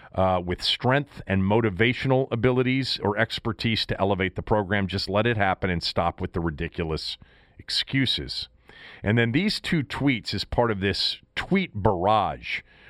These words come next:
were sent to both Scott Van Pelt and, um, and me. Um, <laughs> the first one reads, "I think it's absurd how hard they," meaning Scott and I,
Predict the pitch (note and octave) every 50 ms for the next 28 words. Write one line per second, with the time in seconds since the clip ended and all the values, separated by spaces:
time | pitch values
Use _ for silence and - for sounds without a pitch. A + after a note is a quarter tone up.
0 | - - G2+ A2+ A#2 - - - C#3 B2 - - - B2+ G#2 F2+ G#2+ G#2 G2 -
1 | - - - - - - D3 C#3+ C3+ A2+ F#2 - _ - - G#2 G#2+ G2 F2+ -
2 | - G#2+ G2+ F#2 E2+ - _ - - - - - - - - - _ - G#2 G#2+
3 | G#2 G2 G2 F#2+ F#2+ F#2 F#2 F2 - - _ - F2 F2 E2+ E2 E2 E2+ - F#2+
4 | F#2+ F2+ G#2 A#2 F2+ B1+ C2 _ _ _ - - - - - - - - _ -
5 | A2 - G#3+ - - - - - - - - A#3+ A3 - - - A3 G#3+ F#3 D#3
6 | B2 C#3 C#3+ C#3+ C3 B2+ B2 - - - - - - - - D3+ D#3 G3+ A#3+ C#4
7 | D4+ A3 - B3 G3 D3+ - - - - E3+ F3+ F#3 E3+ A#2 B2 A2+ A2 G2+ -
8 | C#3 C3+ B2+ B2 A#2+ G#2+ F2 G#2+ B2 A2+ F#2 E2 D#2+ D#2+ D#2+ E2+ F2+ F2+ F2+ F2
9 | E2+ F2 - - - - - - G#2+ G#2 F2+ F2 E2 D2+ C#2 C2+ C2 C2